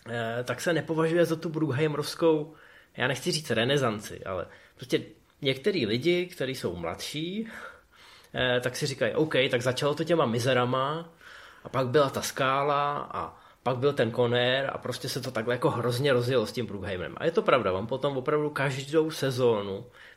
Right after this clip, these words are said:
měl nějaký výrazný akční film. A trošku se na-, trošku se zapomíná na ty Scottovky, který tam byly, jo? Ten Policajt Beverly Hills, eh,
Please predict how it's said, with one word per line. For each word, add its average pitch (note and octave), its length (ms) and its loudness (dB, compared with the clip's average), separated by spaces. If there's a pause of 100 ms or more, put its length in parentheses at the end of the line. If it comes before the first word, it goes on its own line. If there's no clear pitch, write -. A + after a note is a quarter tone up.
měl A#2+ 220 2
nějaký A#2+ 500 2
výrazný A2+ 720 -2
akční G#2+ 460 -8
film. F2 340 -4 (1400)
A G2+ 220 0
trošku D3+ 420 -4
se G3+ 120 0
na-, F3 160 2 (180)
trošku F#3 260 0
se G#3+ 140 2
zapomíná G3 480 0
na F3+ 80 0
ty G3+ 120 -4
Scottovky, F3 460 -4
který D3+ 220 -2
tam D3+ 180 -4
byly, C3+ 240 4
jo? C3 340 -2
Ten C#3 120 -6
Policajt C3+ 420 -4
Beverly C3 400 -2
Hills, B2 640 -2
eh, B2 40 -2